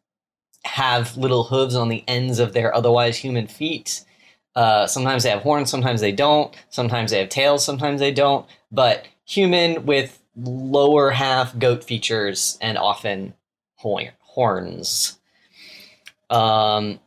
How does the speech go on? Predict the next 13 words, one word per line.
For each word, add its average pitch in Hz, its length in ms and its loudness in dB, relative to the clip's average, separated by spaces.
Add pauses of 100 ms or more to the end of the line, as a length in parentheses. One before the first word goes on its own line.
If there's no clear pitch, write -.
(100)
and 120 240 -2
they're 143 460 4
a 120 160 -2
feature 135 520 2
of 107 360 2 (300)
Greek 147 340 0
and 127 160 0
Roman 120 400 2
mythology, 95 760 -4
so 95 420 -2
a 107 80 -4
Mediterranean 117 1000 -2 (180)
beastie. - 640 -8